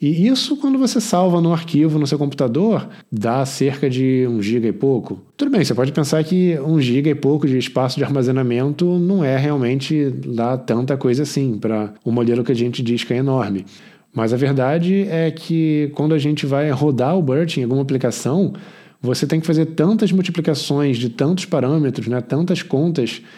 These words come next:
que isso acaba se tornando uma coisa bastante, bastante pesada computacionalmente. Ainda mais se você pensar que você quer ter uma aplicação de N L P, como reconhecimento de voz, como tradução,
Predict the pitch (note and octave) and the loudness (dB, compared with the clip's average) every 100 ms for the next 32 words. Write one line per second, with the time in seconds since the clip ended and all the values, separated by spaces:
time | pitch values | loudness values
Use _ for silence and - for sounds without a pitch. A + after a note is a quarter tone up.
0 | - _ - D3 F3+ E3+ D#3 E3+ F3+ D#3+ | -20 _ -2 0 0 0 0 0 0 2
1 | D#3 E3+ F3+ F3+ E3 E3 F3 E3 D#3+ C#3+ | 2 2 0 2 2 2 2 0 0 0
2 | C#3+ - F3 F3 E3+ D#3 B2+ - _ C3+ | -2 0 0 2 2 0 -2 -6 _ -4
3 | - D3 - C#3+ D3 E3 D#3+ A#2 B2 B2+ | -2 -4 0 0 2 2 2 0 -2 -2
4 | C3 B2+ B2 C3+ C3 A#2 - - - B2+ | -2 -2 0 0 0 -2 -8 -16 -4 0
5 | C3+ B2 C#3+ F3+ E3 F#3 F3+ E3+ D#3 E3 | 2 2 2 0 -2 0 0 0 0 0
6 | E3 F#3 F3+ E3 - - - - B2 D3 | -2 0 0 0 -6 -18 -16 -6 -4 0
7 | D3 C3+ C#3+ C#3+ C#3+ C3 D3 - _ C3 | 0 2 2 2 2 0 -6 -16 _ -2
8 | C3 C3+ C#3 C3+ - C#3 C#3 C3+ C3 C3+ | 0 0 0 -2 0 0 2 2 2 0
9 | C3 B2+ F3+ F3+ B2 B2 B2+ B2 - A#2+ | 0 2 2 0 -2 -2 -2 -4 -2 -4
10 | A#2+ G#2 A2 D3+ - B2+ B2+ A#2+ G#2+ A2+ | -4 -4 -2 -2 -2 -2 -2 -2 -4 -2
11 | D3 | -2